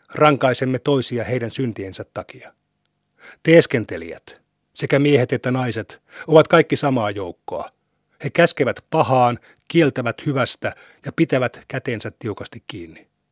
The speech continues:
He ovat unohtaneet Jumalan ja hän on unohtanut heidät. Teeskentelijät ovat syntisiä. Jumala lupaa teeskentelijöille sekä miehille että naisille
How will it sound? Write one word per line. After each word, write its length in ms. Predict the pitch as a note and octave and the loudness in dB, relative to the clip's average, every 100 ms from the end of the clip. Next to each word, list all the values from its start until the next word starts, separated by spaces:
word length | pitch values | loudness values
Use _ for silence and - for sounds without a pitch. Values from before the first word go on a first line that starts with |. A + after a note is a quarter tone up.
| _ _ _ _ _ _ _ | _ _ _ _ _ _ _
He 80 | D#3+ | 6
ovat 200 | D3+ D#3+ | 8 6
unohtaneet 600 | F3 E3+ B2+ B2 A#2+ A2 | 4 4 4 0 -2 -2
Jumalan 460 | D3 B2+ A2+ G#2+ G2 _ | -2 0 0 -2 -6 _
ja 100 | A#2+ | -10
hän 280 | - C#3 A#2+ | -2 0 0
on 220 | C3 B2 | -2 -2
unohtanut 680 | C#3 A#2 F#2+ - G#2+ - - | -2 -6 -6 -8 -8 -8 -6
heidät. 440 | G2 D#2 - - _ _ _ _ _ _ _ _ _ _ _ _ - | -6 -8 -16 -20 _ _ _ _ _ _ _ _ _ _ _ _ -4
Teeskentelijät 760 | E3 D#3 - F#2+ G#2 F#2+ F#2+ | 0 0 0 -6 -6 -8 -8
ovat 240 | - G#2+ - | -8 -10 -8
syntisiä. 640 | A#2+ F2 - - - - _ _ _ _ _ _ _ _ _ _ _ _ _ _ _ _ _ _ _ - | -10 -10 -14 -16 -16 -20 _ _ _ _ _ _ _ _ _ _ _ _ _ _ _ _ _ _ _ -8
Jumala 300 | D#3 D#3 A#2 | -2 0 2
lupaa 360 | C3 B2+ A2 | 0 0 -2
teeskentelijöille 1000 | - C3 - A#2+ G#2 A2+ A2+ A2 G#2+ G#2+ - - | -2 -4 -4 -6 -4 -2 -2 -2 -2 -6 -10 -16
sekä 280 | - - G#2+ | -12 -6 -4
miehille 460 | A#2+ C3+ A#2 G#2 | -2 -2 -2 -4
että 200 | G2+ - | -6 -8
naisille 580 | G#2 A#2+ B2 A#2+ G#2+ G#2+ | -6 -4 -6 -6 -6 -8